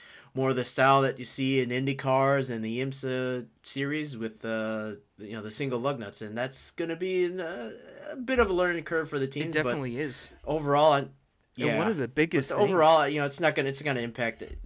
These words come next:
Speaker 1: too much, but it's, it's gonna be, it's gonna take some getting
Speaker 2: One of
Speaker 1: used
Speaker 2: the
Speaker 1: to,
Speaker 2: biggest things is
Speaker 1: for
Speaker 2: going
Speaker 1: sure.
Speaker 2: to be the change in a pit stop, because I also read that they're doing a, a different kind of gas can. There's not gonna be an over-the-wall gas can like there is in,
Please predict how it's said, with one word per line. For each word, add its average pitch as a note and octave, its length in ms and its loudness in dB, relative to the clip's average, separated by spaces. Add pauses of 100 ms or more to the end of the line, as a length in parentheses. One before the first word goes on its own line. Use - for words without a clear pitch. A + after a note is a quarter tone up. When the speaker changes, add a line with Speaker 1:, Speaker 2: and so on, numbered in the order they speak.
Speaker 1:
too D3 220 -4
much, G2+ 340 -10
but A2+ 160 -6
it's, A#2 180 -8
it's A#2 160 -8
gonna D3+ 200 -2
be, B2+ 420 -2 (480)
it's E3 120 -2
gonna G3 180 8
take F3+ 200 4
some D3+ 120 -4
getting C3+ 160 2
Speaker 2:
One D#3 100 -2
of G#3+ 80 -2
Speaker 1:
used D3 40 0
Speaker 2:
the B2+ 40 2
Speaker 1:
to, B2+ 60 -6
Speaker 2:
biggest C#3 360 0
things E3 340 -2
is A#2+ 180 -6
Speaker 1:
for A2 60 -8
Speaker 2:
going B2+ 140 -2
Speaker 1:
sure. A#2+ 80 -2
Speaker 2:
to A#2+ 120 -8
be A2+ 340 -4
the A#2 220 -4
change C3 640 -4 (420)
in D3+ 160 2
a B2+ 80 2
pit C3+ 280 0
stop, A2+ 340 -4 (120)
because C#3 300 -2
I C#3 140 -4
also A3+ 240 -4
read A#2+ 300 -2
that C3 140 -2
they're C3 140 -2
doing C3 540 -2 (140)
a, B2 360 -2
a A#2 100 -4
different C3+ 440 -2
kind C3+ 180 -2
of B2 80 -2
gas C3+ 300 -4
can. A2+ 260 -6
There's A2 220 -6
not B2+ 160 -2
gonna B2+ 160 -6
be A#2+ 140 -2
an A#2+ 120 -2
over-the-wall C3 720 0
gas B2+ 340 -6
can A2+ 320 -10
like A#2 200 -12
there A2+ 140 -8
is A#2 280 -6 (180)
in, A#2+ 200 -6